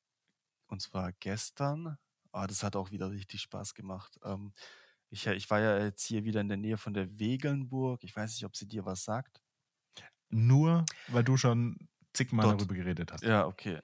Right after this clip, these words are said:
Speaker 1: <laughs> Ne, und ich war da im Herbst das erste. Mal nach, ich wollt da schon seit, ich glaub, zwei, drei Jahren hin.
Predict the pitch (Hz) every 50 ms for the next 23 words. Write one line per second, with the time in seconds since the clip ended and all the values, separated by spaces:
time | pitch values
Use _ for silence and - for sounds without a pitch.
0 | _ - 110 107 - 113 107 - - - 110 95 - - - 107 104 - - -
1 | - - - - - 104 104 107 104 104 98 - - 101 107 110 110 95 98 92
2 | 98 104 98 113 117 - - - - 101 - - - 104 107 113 - - - 101
3 | 101 98 98 104 107 110 110 101 98 101 101 98 - - - _ _ _ _ _
4 | _ _ _ _ _ - - 98 - - 104 101 104 101 - _ - 104 98 98
5 | 95 - - 101 98 - 101 95 92 - - - _ _ _ - - - - 101
6 | 90 - - - - 98 95 95 92 - - 90 92 92 92 92 92 92 92 92
7 | 104 123 143 165 175